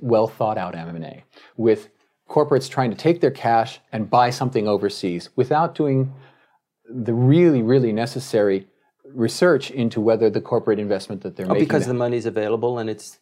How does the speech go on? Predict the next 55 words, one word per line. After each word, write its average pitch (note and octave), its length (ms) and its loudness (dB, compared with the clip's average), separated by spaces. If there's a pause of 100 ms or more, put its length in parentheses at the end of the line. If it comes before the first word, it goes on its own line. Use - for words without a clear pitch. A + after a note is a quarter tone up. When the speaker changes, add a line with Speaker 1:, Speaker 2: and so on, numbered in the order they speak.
Speaker 2:
it A#2+ 180 -8
seems A2 240 -8
to - 100 -14
be G#2 200 -6
a, F#2+ 180 -8
a, G2+ 340 -12
an G#2 140 -10
easy G#2 220 -10
thing - 160 -14
to E3 60 -2
Speaker 1:
And C#3+ 140 4
Speaker 2:
do. D#3 60 6
Speaker 1:
that C#3 140 6
the D3+ 100 6
Abe C3 160 6
administration A2+ 640 -2
is F#2 100 -10
targeting D#2 400 -10
it. A1+ 180 -18
Speaker 2:
Right. G#2 360 -6
Speaker 1:
That G#2 260 0
it, G2+ 180 -4
it's G2+ 180 -6
going G#2 200 -4
to G#2 60 -6
s-, - 100 -12
be G#2+ 240 -6
targeting B2+ 500 0
not A2 300 -6
getting C#3 280 4
it - 120 -6
through G#2 140 -10
taxes, - 500 -4 (300)
but B2+ 400 2
exposing A#2+ 500 -2
companies F#2 460 -10
that F2+ 160 -10
don't F2 240 -10
properly E2+ 440 -10
use D#2 300 -10
their D#2 140 -12
financial C#2+ 480 -16
capital. - 580 -16
Speaker 2:
Okay, C3+ 320 -4 (180)
before E3 240 -2
we F3 120 2
drift C#3+ 340 -2 (140)
too F3+ 120 -4
far C#3 280 0
away A#2 240 0
from A2+ 240 -8
the G2+ 80 -8
Three A#2+ 320 -4
Arrows G#2 320 -4
theme, G2+ 420 -8